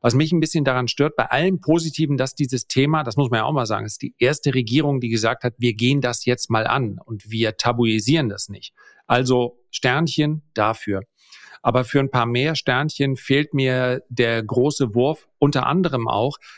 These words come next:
dass ja jetzt geplant ist, letztlich diesen Kapitalstock aufzubauen. Diesen Kapitalstock muss man jetzt natürlich auch bezahlen. Klar, die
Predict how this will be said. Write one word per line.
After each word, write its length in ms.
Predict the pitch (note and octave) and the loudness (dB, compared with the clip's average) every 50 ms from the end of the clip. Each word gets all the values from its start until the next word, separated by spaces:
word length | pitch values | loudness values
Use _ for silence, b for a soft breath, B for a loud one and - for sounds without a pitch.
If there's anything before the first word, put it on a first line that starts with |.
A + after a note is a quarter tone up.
| B B | B B
dass 180 | - B2+ A#2+ - | -2 -2 0 2
ja 80 | B2+ | 2
jetzt 400 | A#2 A#2 B2 D3+ E3+ - - - | 2 2 2 0 -2 -4 -6 -4
geplant 520 | - C3+ - - A2 G#2+ G#2+ A2 A#2+ C3 D3 | -4 -4 -2 0 0 0 0 0 0 -2 -4
ist, 140 | C#3 - | -4 0
letztlich 360 | - B2 C3 - - - A#2+ - | 0 0 0 -2 -4 -8 -6 -4
diesen 240 | - B2 B2 B2 | -2 0 0 0
Kapitalstock 760 | A2 - A#2+ - B2 G#2+ - A2+ A#2+ C#3 D3+ - - B2 A2+ - | 0 -2 -2 0 -2 0 2 2 2 2 0 -2 -2 -4 -2 0
aufzubauen. 760 | - B2+ D3 - - - E3 D3+ C#3+ D#3 D#3+ E3+ F3+ F3+ D3 | 0 0 0 0 -2 -4 -2 0 0 0 2 2 0 0 0
Diesen 220 | C3+ B2 B2+ A#2 | -2 -4 -4 -2
Kapitalstock 800 | - B2 - - A#2 - A#2 A#2 B2+ C3 - - - B2 - - | -2 -2 -2 -2 -2 0 0 0 0 0 -2 -4 -4 -6 -4 -4
muss 160 | B2+ A#2+ - | -4 -4 -2
man 160 | - A2+ A2+ | -4 -2 0
jetzt 300 | A2+ B2 B2 - - - | 0 0 0 -2 -6 -6
natürlich 480 | - A2+ G#2 - - A#2+ A2+ A2+ A2 - | -4 -6 -4 0 0 0 0 0 -2 -2
auch 140 | - - - | -4 -4 -4
bezahlen. 580 | - G#2 - - - C3 C#3+ E3+ G3 A3 A3+ B B B B B B B B B B B B B B B - - | -6 -6 -4 -2 0 0 2 2 0 -2 -4 B B B B B B B B B B B B B B B -4 0
Klar, 420 | C3 B2 C3 D#3 F3+ F#3+ F3+ C#3 - | 2 2 4 2 2 0 -2 -4 -4
die 300 | - B2 A#2+ A#2+ A#2 A#2 | -4 -2 0 0 0 -2